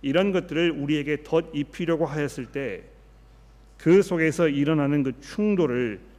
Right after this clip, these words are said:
우리는 피할 수가 없는 것입니다. 아, 그래서 제가 지난주에도 말씀을 드렸습니다만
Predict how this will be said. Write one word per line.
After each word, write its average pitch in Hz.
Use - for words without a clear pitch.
우리는 131
피할 165
수가 135
없는 135
것입니다. 117
아, 123
그래서 147
제가 147
지난주에도 151
말씀을 135
드렸습니다만 123